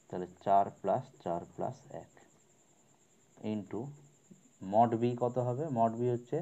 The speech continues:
একের স্কয়ার এক, মাইনাস একের স্কয়ার এক, তার মানে এক plus এক into sin theta। তাহলে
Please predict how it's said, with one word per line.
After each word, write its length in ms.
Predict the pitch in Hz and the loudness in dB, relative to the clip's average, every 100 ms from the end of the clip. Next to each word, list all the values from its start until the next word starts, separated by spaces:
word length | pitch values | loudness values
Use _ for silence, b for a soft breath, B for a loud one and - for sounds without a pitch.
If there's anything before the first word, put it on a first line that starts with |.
| 185 b b b b _ - 104 | -6 b b b b _ -2 -2
একের 200 | - 113 113 | 0 -2 -2
স্কয়ার 260 | - 98 95 113 | 0 2 4 2
এক, 80 | - - 98 | 0 -8 -4
মাইনাস 260 | 101 104 104 | -2 -4 -6
একের 180 | 95 95 95 | -4 -4 -6
স্কয়ার 240 | 95 85 82 | -8 -6 -6
এক, 60 | - - | -8 -8
তার 120 | 95 95 | -6 -6
মানে 140 | 95 92 | -6 -4
এক 60 | 92 - | -6 -6
plus 200 | 98 123 - 78 | -4 -4 -6 -16
এক 80 | - _ b b b b _ - | -18 _ b b b b _ -14
into 200 | 101 95 104 | -12 -10 -10
sin 220 | - 104 110 - | -6 -6 -6 -8
theta। 220 | 120 123 - - - _ b b _ - | -12 -12 -14 -20 -20 _ b b _ -12
তাহলে 200 | - 95 | -6 -6